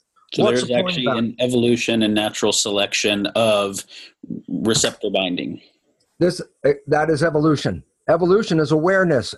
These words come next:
Speaker 2: Awareness is to be able to read the environment. Every signal that shows up, if you can read that environmental signal,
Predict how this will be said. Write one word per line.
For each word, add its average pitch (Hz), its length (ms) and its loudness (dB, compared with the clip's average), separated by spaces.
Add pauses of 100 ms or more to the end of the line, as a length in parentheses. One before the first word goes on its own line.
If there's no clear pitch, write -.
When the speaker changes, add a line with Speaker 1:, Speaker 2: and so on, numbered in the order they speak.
Speaker 2:
Awareness 185 480 2
is 156 140 -2
to 156 80 -2
be 160 180 4
able 160 140 2
to 160 80 4
read 160 240 4
the 160 80 4
environment. 156 680 0
Every 160 240 2
signal 175 380 0
that 160 180 2
shows 165 320 0
up, 190 200 2
if 131 120 0
you 165 80 2
can 160 200 -2
read 175 180 0
that 170 160 2
environmental 180 640 0
signal, 180 460 0